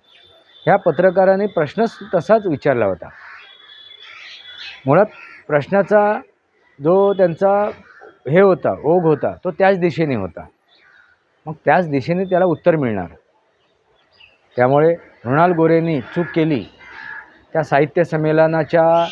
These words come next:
अ, निमित्ताने राजकारण केलं वगैरे वगैरे, ही जी भाषा वापरली जाते, मित्रांनो, ही साफ चुकीची आहे.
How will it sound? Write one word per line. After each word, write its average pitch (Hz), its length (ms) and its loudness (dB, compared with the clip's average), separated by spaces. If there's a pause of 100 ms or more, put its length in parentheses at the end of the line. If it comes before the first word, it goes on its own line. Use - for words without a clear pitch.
(580)
अ, 156 60 -4 (2250)
निमित्ताने 160 580 2 (540)
राजकारण 175 560 2
केलं 143 280 0 (280)
वगैरे 143 380 0
वगैरे, 143 360 0
ही 143 160 0
जी 170 120 -2
भाषा 147 300 -2
वापरली 139 380 -2
जाते, 110 320 -4 (760)
मित्रांनो, 185 320 -2
ही 202 60 0
साफ 165 220 0 (100)
चुकीची 110 340 -8
आहे. - 240 -20